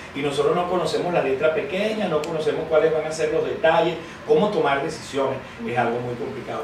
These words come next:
Pero además, no se ha dejado claro si va a haber o no va a haber un incremento en el bono de alimentación, que es algo que para los condominios como patronos también es muy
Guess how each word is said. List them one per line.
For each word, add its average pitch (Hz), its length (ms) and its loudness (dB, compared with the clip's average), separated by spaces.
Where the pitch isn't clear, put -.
Pero 143 220 6
además, 175 320 2
no 135 120 -2
se 175 120 -2
ha 175 60 2
dejado 165 380 -2
claro 175 280 0
si - 180 -6
va 127 100 2
a - 60 4
haber 190 180 4
o 139 120 2
no 135 100 -2
va 139 40 0
a 143 40 0
haber 147 160 6
un 160 120 0
incremento 151 540 -2
en 123 80 -4
el 117 100 -4
bono 120 300 0
de 151 100 2
alimentación, 120 680 -2
que 131 120 -2
es - 40 2
algo 165 300 4
que 160 80 2
para 165 240 2
los 160 140 -2
condominios 160 580 -2
como 135 220 -4
patronos 151 500 2
también 135 420 2
es 175 120 -4
muy 165 160 0